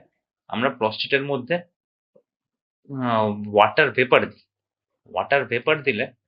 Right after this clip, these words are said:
সেই ওয়াটার ভেপার আমাদের যে এনলার্জ প্রস্টেটের যে সেলগুলো আছে, সেগুলো আস্তে আস্তে ডেস্ট্রয় করতে থাকে। তো তার ফলে প্রস্টেট অটোমেটিক্যালি ছোট হয়ে যায় এবং আস্তে আস্তে পে-, আহ,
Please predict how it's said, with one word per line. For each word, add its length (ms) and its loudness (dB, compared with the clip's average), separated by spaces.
সেই 200 -8
ওয়াটার 400 -2
ভেপার 280 0
আমাদের 260 -6
যে 460 -2
এনলার্জ 460 0
প্রস্টেটের 460 -4
যে 120 -6
সেলগুলো 520 -2
আছে, 120 -6
সেগুলো 300 -4
আস্তে 180 -4
আস্তে 180 -2
ডেস্ট্রয় 260 -2
করতে 260 -12
থাকে। 180 -20
তো 100 -6
তার 260 4
ফলে 260 -2
প্রস্টেট 380 -4
অটোমেটিক্যালি 580 -6
ছোট 200 -6
হয়ে 240 0
যায় 200 -2
এবং 300 2
আস্তে 280 0
আস্তে 340 -2
পে-, 500 -6
আহ, 240 -4